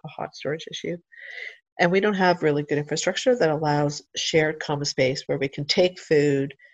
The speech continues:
move it across parts of the country in a way that's efficient and effective and doesn't have a huge climate impact, and that the food gets there in one piece. It doesn't rot on the way, for example,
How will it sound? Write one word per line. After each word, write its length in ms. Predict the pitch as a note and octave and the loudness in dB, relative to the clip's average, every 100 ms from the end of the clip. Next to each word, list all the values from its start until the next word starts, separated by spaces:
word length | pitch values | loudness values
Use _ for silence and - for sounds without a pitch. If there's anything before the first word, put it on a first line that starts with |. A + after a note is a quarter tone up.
| _ _ | _ _
move 240 | D#3+ F#3 | 8 8
it 60 | F#3 | 8
across 580 | F3+ - D#3+ D3 D3+ - | 2 4 4 4 2 -6
parts 320 | - C#3+ - | -2 -2 -2
of 80 | D#3 | -10
the 120 | - | -8
country 400 | C#3+ D3 D3 D3 | -6 -4 -2 0
in 100 | D3 | -2
a 40 | D3 | -2
way 180 | C#3 | -2
that's 280 | D3 D3 - - | -2 -6 -6 -12
efficient 520 | - D3+ D3 D3+ D3 | -6 -4 -4 -6 -6
and 140 | D3 | -6
effective 420 | C#3+ - C3+ - D3+ | -4 -4 -4 -6 -6
and 100 | D3+ | -6
doesn't 200 | C#3 C#3+ | -4 -4
have 100 | D3+ | -4
a 60 | |
huge 220 | C#3+ C#3+ - | -4 -6 -4
climate 300 | D3 C#3+ D3 | -4 -2 -4
impact, 460 | C#3+ C#3+ C3+ - - - - - - F3 _ | -6 -4 -4 -4 -18 -20 -20 -4 -2 -2 _
and 180 | F3 E3 | 4 6
that 160 | D#3+ - | 2 0
the 60 | |
food 540 | D3 - G3 F3+ E3 - | -8 0 2 2 -2 0
gets 300 | D3 - - | 0 0 -2
there 180 | D3 | -2
in 80 | D3 | 0
one 160 | C#3+ C3+ | -4 -6
piece. 340 | - C#3 - | -4 -6 -4
It 60 | C#3 | -2
doesn't 260 | C3+ C3+ | -2 -2
rot 240 | D3 C#3 C#3 | 0 0 0
on 120 | B2+ | -2
the 80 | C#3+ | -2
way, 260 | D3 D3 | -2 -2
for 160 | D3 D#3 | -4 -6
example, 500 | D#3 C#3+ D3 D3 | -4 -6 -4 -6